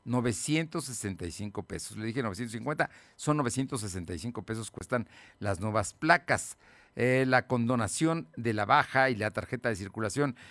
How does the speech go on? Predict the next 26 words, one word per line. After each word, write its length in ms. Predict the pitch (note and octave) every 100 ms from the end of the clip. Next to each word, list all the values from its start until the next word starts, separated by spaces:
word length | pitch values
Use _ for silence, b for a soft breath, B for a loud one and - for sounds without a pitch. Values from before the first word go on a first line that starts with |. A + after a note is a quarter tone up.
| B
fueron 300 | - D3+ D3
dispuestas 640 | G#2+ - - F3 - E2+ F#2
en 100 | F2+
la 60 |
Ley 160 | G2+ A#2
de 80 | A2
Ingresos 500 | G#2 A2+ B2 A2+ - B B
del 160 | A#2+
Estado 340 | A#2 - A#2 B2+
aprobada 420 | A#2+ G2 F#2 F#2+
por 140 | G#2+
el 80 | F#2+
Congreso. 640 | F2+ A2 A#2+ C#3 C3 A#2 b b b b
El 120 | C3
gobernador 640 | C#3 D3 C#3 C#3+ B2+ C3 B2
Barbosa 720 | A2+ F#2+ G#2 G2 - C3 - B B B
aseguró 800 | - A2 - F#2+ F#2 G2 C#3+ C#3+ - b b _
que 120 | C#3
su 100 | C#3+
administración, 720 | C#3 C#3 - A#2 B2+ C3+ C3+ b b
por 160 | - A2
otra 220 | C3+ D3+
parte, 360 | C3 A#2+ G2+ D#3
dijo 320 | G#2+ B2+ C#3+
que 180 | G#2 F2+
continúa 680 | G#2+ F#2 G2 G2 B2+ C3+